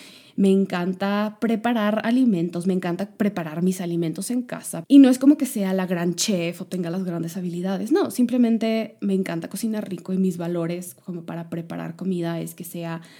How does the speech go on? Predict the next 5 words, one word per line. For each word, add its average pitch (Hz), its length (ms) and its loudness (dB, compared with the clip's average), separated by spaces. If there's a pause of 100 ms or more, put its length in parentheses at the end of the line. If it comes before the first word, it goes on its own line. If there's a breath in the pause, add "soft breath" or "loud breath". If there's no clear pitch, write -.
(240 loud breath)
algo 160 280 -6
saludable, 208 760 0 (680)
que 185 100 -10
sepa 170 280 -8
delicioso, 165 800 -4